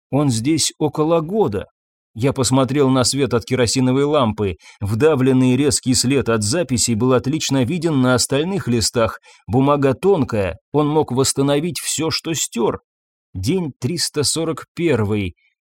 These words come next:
триста сороковой. Он следил за лечением, как и любой доктор. Да, эти записи — листы наблюдения, обычные больничные листы, вроде карты.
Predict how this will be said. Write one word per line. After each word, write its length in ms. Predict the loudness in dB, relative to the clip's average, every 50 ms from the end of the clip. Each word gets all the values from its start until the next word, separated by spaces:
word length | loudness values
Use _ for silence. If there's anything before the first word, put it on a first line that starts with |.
| _ _ -6
триста 360 | -4 -2 -2 -2 -2 -2 -2
сороковой. 920 | -2 0 0 0 -2 -2 0 0 2 2 2 2 0 0 0 -2 -2 -6 -8 _ _ _ _ _ _ _ _ _ -2
Он 200 | 0 2 2 2
следил 460 | 2 2 2 2 2 2 2 0 2
за 180 | 2 2 2 2
лечением, 640 | 2 2 0 0 -2 -4 -2 -2 -2 0 0 0 0
как 220 | 0 -2 -2 0
и 40 | 2
любой 360 | 2 2 2 2 2 2 2
доктор. 560 | 2 4 4 2 2 0 -2 -6 -8 -8 -8 -10 _ _ _ _
Да, 500 | -12 -4 0 2 2 2 2 0 0 0
эти 220 | -2 -2 -2 -2 0
записи — 560 | 0 0 0 -2 -2 -2 -2 -2 0 0 0
листы 400 | 0 0 0 0 -2 -2 -2 -2
наблюдения, 880 | -2 -2 -2 -2 -2 -2 -2 -2 -2 0 0 0 0 0 -2 -4 -6 -8 _ _ -20 -20 _ -4
обычные 640 | -2 -2 0 0 0 -2 -2 -2 -2 0 0 2 2
больничные 680 | 2 4 4 2 2 0 -2 -2 -2 -2 -2 -2 -2
листы, 480 | -2 -2 -2 -2 -2 -2 -2 -2 -2
вроде 380 | -2 0 0 0 2 2 0 0
карты. 480 | 0 0 0 0 0 -2 -6 -8 -10